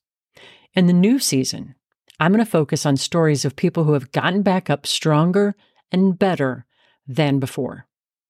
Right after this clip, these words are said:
because I think we need those kinds of stories right now.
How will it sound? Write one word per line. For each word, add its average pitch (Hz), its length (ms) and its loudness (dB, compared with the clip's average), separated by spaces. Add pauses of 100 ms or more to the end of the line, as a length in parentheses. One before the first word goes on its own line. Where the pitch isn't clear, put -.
(280)
because 160 240 0 (180)
I 185 240 2
think 190 420 -2
we 165 160 4
need 160 560 2 (400)
those 165 440 0
kinds 156 360 2
of 139 120 -4
stories 139 440 -4
right 131 220 -4
now. 113 240 -8